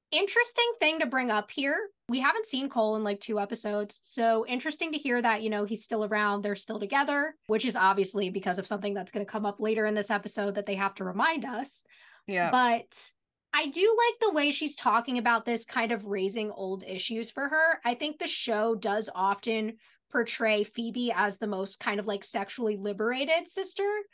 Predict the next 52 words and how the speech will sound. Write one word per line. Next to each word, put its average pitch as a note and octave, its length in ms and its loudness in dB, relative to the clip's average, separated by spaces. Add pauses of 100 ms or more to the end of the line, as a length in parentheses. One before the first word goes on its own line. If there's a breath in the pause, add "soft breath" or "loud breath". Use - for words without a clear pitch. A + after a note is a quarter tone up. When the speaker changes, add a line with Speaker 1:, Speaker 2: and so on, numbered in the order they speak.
(240 soft breath)
Speaker 1:
So C#4+ 220 -2
the C#4+ 120 0
fact C#4+ 320 2
that D#4 100 -6
they're D4 180 2
bringing A#3+ 320 0
up A3+ 160 -2
this A#3 200 -2
idea G#3+ 480 -2
that, G#3 200 -4
like, G#3 160 -4
she - 240 -4
is G#3 200 -2
worried G3+ 360 -2
that G3+ 180 -6
Cole G3+ 300 -2
is G3 120 -4
using G3+ 440 -4
her D4 240 0
is A3 140 -6
really G#3 260 -2
interesting A#3 680 -6
to D4+ 120 -8
me. D#4+ 340 -6 (100)
And B3 120 2
I B3+ 100 4
like C#4+ 300 -2
the F#4+ 80 -4
way F4 220 0
that, D4 200 0
like, A3+ 320 0
even F4+ 240 -4
though G#4+ 160 0 (160)
Prue's A#3+ 340 -2
not G#3+ 400 2
a A3 80 -4 (120)
fan G#3 240 -4
of B3 140 -8
Cole, D#4+ 320 0
she's C#4 240 -6
very A#3 300 -2
quick A3+ 260 -4
to A#3+ 100 -8
be A3 120 -4
like, G3+ 220 -4
"No, G3+ 360 -2
that's G3 220 -6
definitely A#3 380 -8
not - 300 -8
what's - 200 -14
happening - 440 -10
here." - 360 -12